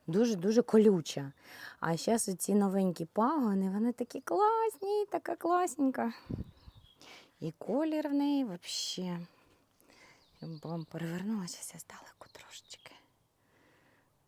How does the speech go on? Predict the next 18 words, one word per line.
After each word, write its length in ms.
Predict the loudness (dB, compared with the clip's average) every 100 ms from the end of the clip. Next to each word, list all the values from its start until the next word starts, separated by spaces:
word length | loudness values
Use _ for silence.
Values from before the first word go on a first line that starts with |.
| _ _ _ _ _ _ _ _ _ -4
Ну, 200 | 0 0
а 100 | -2
ця 340 | -4 -4 -2
вообще 500 | -2 -6 -10 -8 -8
розкошна. 920 | -8 -10 -12 -8 -6 -6 -8 -14 -14 -16 _ _ -20 -20 -20 -20 -20 -20 -20 -20 _ -14
Це 260 | 0 0
у 40 | 2
нас 280 | -2 -2 0
магнолія, 720 | 0 0 -2 0 2 2 0
теж, 300 | 0 -2 0
слава 320 | -2 -2 -2
Богу, 320 | -6 -6 -8 -8
прийнялася. 800 | -2 0 2 2 0 -2 -2 -4
Ще 220 | -2 -6
така 380 | -6 -8 -8 -8
бідненька, 840 | -8 -6 -2 0 0 -2 -2 -2
ну, 260 | 0 0 0
але 480 | -2 -2 -4 -4